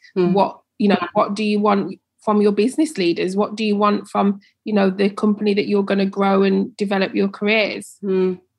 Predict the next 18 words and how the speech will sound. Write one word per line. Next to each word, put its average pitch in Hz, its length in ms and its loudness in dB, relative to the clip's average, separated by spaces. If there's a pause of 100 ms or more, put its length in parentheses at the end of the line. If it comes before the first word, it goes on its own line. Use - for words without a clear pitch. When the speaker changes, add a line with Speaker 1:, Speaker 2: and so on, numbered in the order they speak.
(320)
Speaker 1:
And 190 160 0 (140)
I 208 60 -2
think 247 220 -4
it's 165 140 -2
great 185 420 2
that 143 120 0
inclusion 156 420 2
has 156 200 -2
a 170 60 0
seat 202 380 -2
at - 120 -2
the 151 60 2
executive 147 500 -2
table 151 420 0
of, 147 260 -2
of 139 260 -2
Oliver 139 280 0
Agency, 151 580 -2